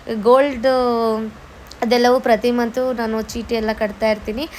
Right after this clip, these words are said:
ಹಾಗೆ ಸದ್ಯಕ್ಕೆ ಮಮ್ಮಿಗೆ ಇಷ್ಟ ಆಯ್ತು ಅನ್ನೋದಕ್ಕೋಸ್ಕರ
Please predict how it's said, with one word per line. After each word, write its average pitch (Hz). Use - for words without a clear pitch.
ಹಾಗೆ 254
ಸದ್ಯಕ್ಕೆ 269
ಮಮ್ಮಿಗೆ 269
ಇಷ್ಟ 262
ಆಯ್ತು 269
ಅನ್ನೋದಕ್ಕೋಸ್ಕರ 247